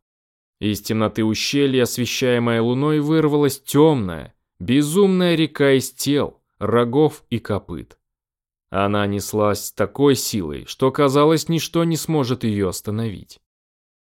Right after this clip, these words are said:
У входа началась неразбериха. Раздались выстрелы, крики. «Стой, черт, остановите их!» Но остановить такое запаниковавшее стадо было невозможно.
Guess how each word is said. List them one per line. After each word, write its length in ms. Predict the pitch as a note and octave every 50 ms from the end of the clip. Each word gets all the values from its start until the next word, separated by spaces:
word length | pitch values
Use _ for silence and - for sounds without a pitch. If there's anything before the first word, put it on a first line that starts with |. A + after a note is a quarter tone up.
| _ _ -
У 200 | A2 A#2 B2 B2
входа 480 | A#2 - - - E3+ F#3+ F#3+ F#3 F#3
началась 580 | F3+ F3 - - E3+ D3+ C3+ A#2 A2 G#2+ - -
неразбериха. 880 | B2 A#2 A2 A2 G2+ G2 F#2+ G2+ G2+ G#2+ A#2+ A2+ - - - - - _ _ _ _ _ _ _ -
Раздались 600 | G#2 G#2 G2+ G2 F#2+ G2+ G2 G2+ G#2 F#2+ - G#2
выстрелы, 720 | G#2 B2+ C3 B2+ - - A#2+ A#2 A2 F#2+ E2 - - _ _ _ _ _
крики. 640 | - - A#2 D#3 F3 D3+ - - - D2+ B1 - - _ _ _ _ _ _ _ _ _ _ _ _
«Стой, 760 | - - - - G3+ G#3 G#3+ G#3+ A3 A3 G#3+ G#3 G3 F#3+ - -
черт, 580 | - - - C#4 C4+ B3 A#3 A3+ G#3+ G3 - A#3
остановите 1200 | A3 G#3 G#3+ - - B3 A#3+ A#3 A3+ A3+ A3+ B3+ B3+ A3 F3 - A#3 A3+ A3 B3 A#3 A3 G#3+ G3
их!» 240 | D#3 - - _ _ _ _ _ _ _ _ _ _ _ _ _ _ _ -
Но 280 | G2+ G#2+ A2 A2 A2
остановить 600 | G#2+ G#2+ - - A#2 A2 A2 A2+ A#2+ B2 G#2 - -
такое 400 | A#2 G#2+ - - B2+ A#2 A2+ G2+
запаниковавшее 1000 | G2 A2+ - A#2+ A2+ A2+ G#2+ - A#2+ A#2 A2 A#2 A2+ G#2+ - - - A2+ A2 A2
стадо 480 | - - - D3+ D#3 D#3 D3+ D3+ D3
было 220 | C#3+ D3 C#3+ C#3 C3+
невозможно. 960 | B2+ B2 A#2 A2 A#2 G#2+ F#2+ G2+ A2+ B2 B2+ B2 G#2+ F#2 - - - -